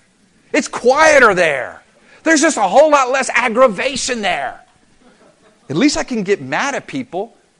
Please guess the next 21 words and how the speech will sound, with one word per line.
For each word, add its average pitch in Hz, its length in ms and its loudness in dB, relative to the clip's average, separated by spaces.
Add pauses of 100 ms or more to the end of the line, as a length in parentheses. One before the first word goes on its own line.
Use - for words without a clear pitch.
(340)
and 170 100 -10
I 214 100 -2
understand 240 360 -8
what 233 120 -10
they're 247 120 -8
saying 254 640 -6
when 233 120 -10
they 233 120 -8
get 220 180 -12
mad 233 260 -8
back - 280 -10
at 185 100 -14
me. 120 180 -20 (720)
Now 269 220 0
I 277 80 6
just 247 180 -4
think 302 160 0
everybody's 262 480 4
mad 165 260 4
at 139 100 -4
me. 107 140 -18